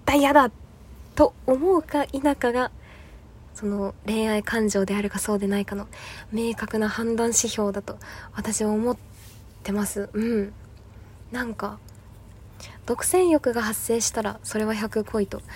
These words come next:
呼んでもいいと思いますよ。うん。うーん、相手のことを無限に知りたいです。だから自分以上に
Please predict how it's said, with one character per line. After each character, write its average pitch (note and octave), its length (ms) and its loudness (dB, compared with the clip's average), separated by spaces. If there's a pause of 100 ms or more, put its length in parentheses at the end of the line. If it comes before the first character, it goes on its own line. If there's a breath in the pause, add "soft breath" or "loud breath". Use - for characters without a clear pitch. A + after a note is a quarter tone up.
(120)
呼 G#3 100 0
ん G#3 40 2
で G3+ 80 -2
も G3 120 -4
い G3 60 0
い F#3+ 60 0
と G#3 100 -8
思 F#3+ 240 -4
い F#3 40 -4
ま F#3+ 120 -4
す - 120 -10
よ。 - 60 -14 (360)
う G#3 40 -2
ん。 G3 220 -4 (440)
う A3+ 60 -6
ー G3+ 1000 -2
ん、 A#3 100 -12 (100)
相 G#3 220 -10
手 - 180 -12
の G#3 120 -6
こ G#3+ 120 -12
と A3+ 100 -8
を - 20 -6
無 G3+ 200 -4
限 G#3+ 340 -6
に A#3 160 -10 (580)
知 - 200 -10
り - 100 -12
た - 180 -14
い G#3 100 -10
で G3+ 120 -12
す。 - 340 -12 (240 loud breath)
だ - 80 -12 (680 loud breath)
か - 80 -10
ら G#3+ 40 0
自 G#3+ 180 0
分 D#4+ 240 4
以 F4+ 80 4
上 D4+ 200 2
に A#3+ 280 -2